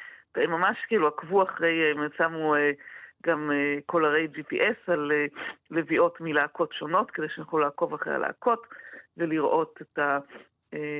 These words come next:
מה הם טורפים ואיפה, והם גילו ש-, אה, כשיש פחות עטי שיטה, הם מצליח-, מצליחים פחות לצוד, ובמיוחד הם מצליחים פחות לצוד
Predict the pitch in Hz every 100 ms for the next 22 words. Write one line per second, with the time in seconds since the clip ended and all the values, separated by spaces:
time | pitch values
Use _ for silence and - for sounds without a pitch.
0 | 143 - - - 170 156 156 151 156 151
1 | - 233 214 160 180 220 - 202 185 143
2 | 143 156 175 170 160 147 - - - -
3 | - - - 151 147 147 147 - - -
4 | 160 - - 175 170 151 156 - 160 -
5 | 180 226 180 - - 160 156 170 185 175
6 | - 170 160 151 247 240 185 160 _ 170
7 | 170 170 - 302 330 254 233 214 208 202
8 | 196 175 - 196